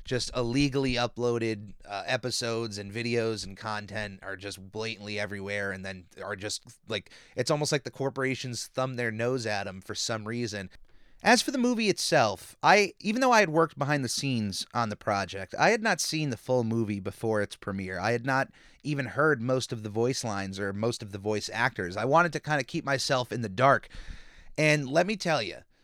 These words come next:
everybody did such a fantastic job. Double Time thirty-two, taking on two main characters, SpongeBob and Patrick, did such a phenomenal job. But I wanna give a special shout out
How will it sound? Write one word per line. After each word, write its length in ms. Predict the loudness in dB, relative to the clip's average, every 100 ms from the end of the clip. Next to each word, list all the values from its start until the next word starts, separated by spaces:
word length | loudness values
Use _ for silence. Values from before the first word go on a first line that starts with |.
| _ _ _ _
everybody 560 | 6 6 6 2 2 2
did 220 | -2 -2
such 400 | 0 4 4 4 -6
a 60 | -6
fantastic 840 | -2 -4 -4 0 2 2 -4 -10
job. 520 | -4 0 2 2 -2
Double 240 | 2 4 2
Time 320 | 2 0 0
thirty-two, 680 | 0 0 -2 -6 -4 -4
taking 420 | -4 -4 -6 -6 -4
on 260 | -4 -4
two 360 | -8 -4 -2 -2
main 380 | -4 -4 -4 -6
characters, 680 | 0 2 2 0 -4 -4
SpongeBob 460 | -4 -4 -2 -2 -2
and 100 | -2
Patrick, 460 | -4 -2 -2 -2 -4 -14 -20 _
did 240 | 0 0
such 300 | 0 0 0
a 40 | -2
phenomenal 520 | -4 0 0 0 -4
job. 420 | 2 4 4 0 -12 -20 0
But 80 | 4
I 80 | 4
wanna 260 | 4 2
give 180 | 2 0
a 40 |
special 360 | 0 2 2 2
shout 320 | -2 2 4
out 280 | 4 2 0